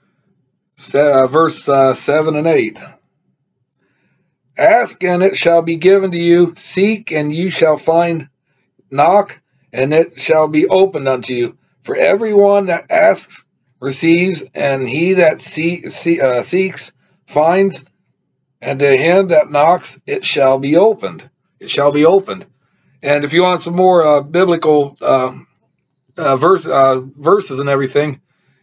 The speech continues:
if you look at Ephesians, uh, chapter six eighteen, Matthew twenty-six forty-one,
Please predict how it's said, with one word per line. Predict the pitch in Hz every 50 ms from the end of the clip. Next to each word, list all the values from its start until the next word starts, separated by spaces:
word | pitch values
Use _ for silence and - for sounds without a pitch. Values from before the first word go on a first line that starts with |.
| _ _
if | _ -
you | 135 147
look | 151 170 175 170 165 160
at | 147 139
Ephesians, | 127 - 170 185 202 208 165 143 160 165 170 160 139 147
uh, | 147 139 139 135 135 135 135 - _ -
chapter | - 170 170 170 - 156
six | 143 - - 175 170 - -
eighteen, | 165 165 165 - - 160 175 180 190 180 139 - _ _
Matthew | 135 139 151 170 175 - 180 165 160
twenty-six | - - 180 196 202 196 180 - - 185 180 170 - - -
forty-one, | - - 180 180 180 170 165 175 196 202 185 170 170 170 160